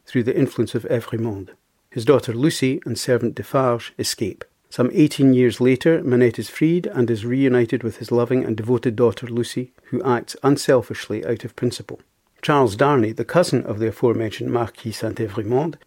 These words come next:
previously left France to settle in England, opting out of the unjust French system of aristocracy to build his own life. Lucy is instantly attracted to Darnay,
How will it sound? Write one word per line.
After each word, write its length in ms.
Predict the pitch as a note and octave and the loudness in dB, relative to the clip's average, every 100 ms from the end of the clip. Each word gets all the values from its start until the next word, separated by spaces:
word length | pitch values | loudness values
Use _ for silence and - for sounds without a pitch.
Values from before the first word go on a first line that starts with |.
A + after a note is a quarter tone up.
| - | 0
previously 500 | E3+ E3 E3 D3+ C#3 | 2 4 2 2 4
left 340 | C3 E3 E3 | 4 4 2
France 360 | - A2+ A2 - | -2 -2 -2 -6
to 100 | A#2+ | -4
settle 340 | - A#2 - | 0 0 2
in 120 | A#2 | 2
England, 360 | C#3+ - - - _ _ | 4 2 -4 -10 _ _
opting 380 | C#3 C#3+ - D3 | -2 0 0 2
out 220 | C#3 C3+ | 2 2
of 80 | A2+ | 0
the 180 | A2+ B2 | -2 2
unjust 500 | B2+ A#2+ B2 A#2 - | 2 4 2 0 -8
French 360 | - C3+ C3+ | -4 -2 -2
system 340 | - A#2 - A2+ | -4 -4 -2 -4
of 100 | G#2+ | -2
aristocracy 760 | A2 A2 - D3+ - A#2 A#2+ | -4 -4 0 0 0 -2 -4
to 160 | A#2+ - | -4 -4
build 240 | A#2+ A2+ | 0 0
his 120 | G2+ A2 | 0 2
own 200 | C3+ A#2+ | 4 4
life. 360 | F#2 - - _ _ _ | 0 -8 -18 _ _ _
Lucy 280 | - F3 - | 0 2 2
is 240 | - B2+ - | 0 -4 0
instantly 460 | D#3+ E3 - - C#3 | 0 2 0 0 0
attracted 460 | B2+ C#3 A2+ G#2+ | 2 0 -2 -6
to 80 | A2 | -10
Darnay, 480 | G#2+ G#2+ F#2+ G2 | -6 -6 -6 -10